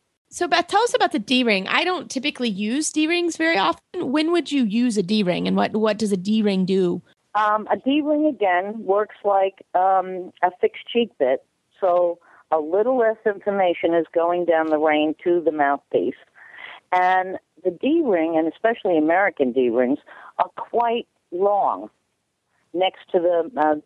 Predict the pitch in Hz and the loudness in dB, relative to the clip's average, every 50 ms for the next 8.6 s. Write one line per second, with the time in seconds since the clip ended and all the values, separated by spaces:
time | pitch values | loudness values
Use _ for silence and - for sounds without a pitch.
0 | _ - - 175 156 156 160 160 156 170 175 - - - 254 277 285 - - - | _ -2 -2 0 2 2 2 2 2 0 0 -2 -2 0 0 0 -2 -4 -10 -20
1 | _ _ _ _ _ _ _ _ _ - - _ - 185 190 196 196 208 208 220 | _ _ _ _ _ _ _ _ _ -20 -18 _ -2 -2 0 0 0 0 0 0
2 | 233 - - 190 190 - - 175 214 247 294 302 302 - - 180 156 147 147 127 | 0 0 0 0 0 0 0 0 0 0 0 -2 -4 -2 -2 0 0 0 -2 0
3 | 147 135 127 117 117 - - - _ _ _ _ _ _ - - 170 175 180 185 | 0 0 0 0 -4 -10 -20 -20 _ _ _ _ _ _ -16 -12 -8 -4 0 0
4 | 190 202 202 196 190 185 170 175 185 190 190 - - - - - - 110 - _ | 2 2 0 0 0 0 2 2 2 2 0 -2 -8 -6 -6 -4 -4 -6 -10 _
5 | _ _ _ _ _ _ _ _ _ _ _ _ _ _ _ _ _ _ _ - | _ _ _ _ _ _ _ _ _ _ _ _ _ _ _ _ _ _ _ -6
6 | - 208 180 165 160 160 151 147 143 120 - 156 156 156 147 135 135 139 139 123 | -2 0 2 2 4 4 4 2 2 0 0 0 0 0 0 0 -2 -2 0 0
7 | 107 - - - - - - _ _ _ _ _ _ _ _ _ - 180 208 226 | 0 0 -4 -12 -20 -20 -20 _ _ _ _ _ _ _ _ _ -2 0 0 2
8 | 240 247 247 254 247 - - 196 196 185 185 | 2 2 0 0 -2 -2 0 0 0 0 0